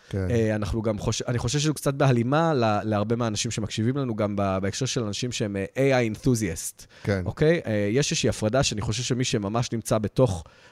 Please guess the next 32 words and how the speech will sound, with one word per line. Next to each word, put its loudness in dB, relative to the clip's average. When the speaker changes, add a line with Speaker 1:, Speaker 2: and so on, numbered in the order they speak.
Speaker 2:
היום 4
העולמות 2
האלה, 4
יודע 4
להבדיל 0
בין, -2
אה, -2
קריאייטורים, 4
אינפלואנסרים, 2
איי 6
איי 4
enthusiasts, 6
זה 6
לאו 8
דווקא 2
אותם 2
אנשים, 0
הם -2
לא, 4
אה, 4
מייצרים 0
תוכן 6
באותה 2
צורה, 0
הם -2
לא -2
מדברים 4
על 6
המוצרים 2
באותה 0
צורה, 2
הם 0